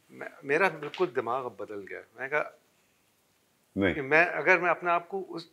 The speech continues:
Speaker 1: मैं काफ़ी इन्वेस्टेड था इस चीज़ के अंदर पिछले दिनों। अ, अ,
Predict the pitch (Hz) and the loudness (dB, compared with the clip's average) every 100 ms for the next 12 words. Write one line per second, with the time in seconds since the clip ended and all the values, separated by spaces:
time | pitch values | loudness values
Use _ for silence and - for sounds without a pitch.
0 | _ 160 170 139 139 - 123 120 - 196 | _ -4 0 2 2 0 0 0 2 0
1 | - 143 143 143 - 147 143 - 139 117 | -2 -6 -2 -2 -2 -4 -4 0 0 0
2 | 113 120 123 - 131 113 107 117 _ _ | -4 -4 -6 -2 -2 -2 -10 -12 _ _
3 | _ _ _ _ _ 131 120 110 107 104 | _ _ _ _ _ -4 -2 -2 -6 -8
4 | 101 - 123 110 104 | -10 -10 -6 -6 -6